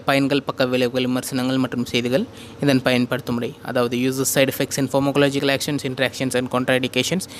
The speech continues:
இந்த ஒரு channel, இந்த ஒரு வீடியோல அவங்க வந்து இந்த பத்தி ஃபுல்லா தெரிஞ்சுக்கலாம் friends. அதுக்கு முன்னாடி நம்ம சேனல்ல வந்து subscribe பண்ணலன்னா, please நம்ம சேனலுக்கு subscribe பண்ணுங்க. All notifications and bell icon அமுத்துங்க friends. உடனுக்குடனே day to day updates கிடைப்பதற்காக நேயர்களே.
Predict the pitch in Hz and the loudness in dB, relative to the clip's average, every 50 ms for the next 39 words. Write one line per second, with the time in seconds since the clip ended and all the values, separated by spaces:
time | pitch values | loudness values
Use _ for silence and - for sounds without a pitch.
0 | - - - - - - 160 156 156 151 135 127 123 120 - - - 156 135 131 | -16 -16 -16 -16 -8 -2 0 2 4 6 6 6 4 2 -2 -4 -4 -2 -2 0
1 | 123 123 117 - - 160 143 135 127 123 123 120 127 131 131 127 120 120 117 113 | -2 -4 -6 -8 -8 -6 0 2 4 4 2 2 0 -2 0 0 0 0 -2 -4
2 | 113 120 120 120 117 117 123 - - - - - 147 143 135 131 127 123 - - | -6 -6 -6 -4 -4 -4 -4 -6 -6 -10 -10 -6 -2 0 2 2 2 0 0 -2
3 | 139 127 190 226 330 392 - - - - 151 139 143 151 - - 139 139 131 135 | -2 0 0 -2 -2 -4 -8 -12 -6 -2 0 2 2 2 2 2 -2 0 -2 -4
4 | - 123 120 120 117 - 131 127 - - - - - - - - - - 165 165 | -4 -4 -6 -6 -6 -8 -8 -8 -10 -12 -16 -20 -20 -20 -20 -14 -6 0 2 2
5 | 151 156 160 160 151 147 143 139 139 131 131 127 - 143 135 135 127 123 127 123 | 4 4 4 4 4 4 4 4 4 2 0 0 0 0 2 2 2 0 0 -2
6 | 123 123 139 139 - 139 - - - 143 131 117 127 127 123 123 123 120 139 139 | -2 -4 -4 -4 -6 -6 -6 -2 -2 -2 0 0 0 0 2 0 0 -2 -2 -4
7 | 127 - 139 120 120 127 127 123 123 123 - 135 - - - - - 160 - - | -2 0 0 0 0 0 0 0 0 -2 -4 -2 0 0 0 2 2 0 -2 0
8 | 160 156 160 196 - - - - - - - - - - 160 190 208 208 190 185 | -4 -2 -4 -4 -8 -10 -20 -20 -20 -20 -18 -8 0 2 4 4 6 4 4 4
9 | 175 185 - - 170 - - 156 147 - 147 139 135 131 131 131 131 131 123 131 | 0 0 2 0 0 2 2 -2 0 0 0 0 0 0 0 0 -2 -2 -2 -2
10 | 127 127 123 123 123 123 127 127 - 151 151 - - 156 135 131 131 131 - 123 | -2 -2 -2 -4 -4 -6 -6 -6 -6 -8 -6 -2 -2 0 0 2 0 0 0 0
11 | 120 123 123 139 202 - 160 139 135 127 127 127 127 127 123 127 139 147 - - | -2 0 -2 -2 -4 -4 -2 -2 -2 0 0 -2 -2 -2 -4 -2 -4 -2 -2 -2
12 | - 131 127 123 - 123 - - - 123 120 123 123 123 123 - - 120 123 - | 0 0 0 2 2 0 0 0 -8 -6 -6 -6 -8 -8 -10 -8 -8 -10 -10 -10